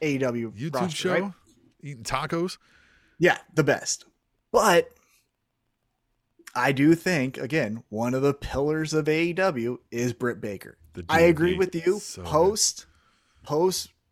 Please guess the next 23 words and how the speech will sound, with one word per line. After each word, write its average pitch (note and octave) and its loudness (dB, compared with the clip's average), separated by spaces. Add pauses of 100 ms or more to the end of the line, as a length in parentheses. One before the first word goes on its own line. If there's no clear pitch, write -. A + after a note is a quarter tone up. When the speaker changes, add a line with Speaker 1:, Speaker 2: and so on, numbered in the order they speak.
(340)
Speaker 1:
uh, A#2+ -4 (120)
title D#3+ 0
win, F#3+ -2
it's C#3+ -6
been D#3+ -2
kinda E3 -2
neutral, G3+ -2
right? E3+ 0 (680)
But D#3+ -4 (420)
Speaker 2:
But G2 -10
that's A#2 -2
Speaker 1:
that D#3 4
Speaker 2:
everybody B2 2
Speaker 1:
lead F3 4
Speaker 2:
else, E3 0
Speaker 1:
up F3 2
Speaker 2:
isn't D3 -8
it? - -18 (500)
Speaker 1:
Right, C#3+ 4
but C3+ -4
that E3+ -2
lead F3+ 0
up G3 0